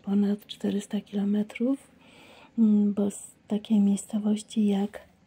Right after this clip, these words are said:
Pluskowęsy. A ponieważ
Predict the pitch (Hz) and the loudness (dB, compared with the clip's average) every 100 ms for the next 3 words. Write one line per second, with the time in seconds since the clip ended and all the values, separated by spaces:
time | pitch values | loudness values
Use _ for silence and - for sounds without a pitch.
0 | _ 226 226 - 233 208 196 196 - - | _ 0 0 0 0 2 2 2 0 0
1 | 302 427 - _ - - _ - - _ | 0 0 -10 _ -20 -20 _ -20 -20 _
2 | 226 214 226 233 220 208 208 - | 2 4 6 8 8 6 4 2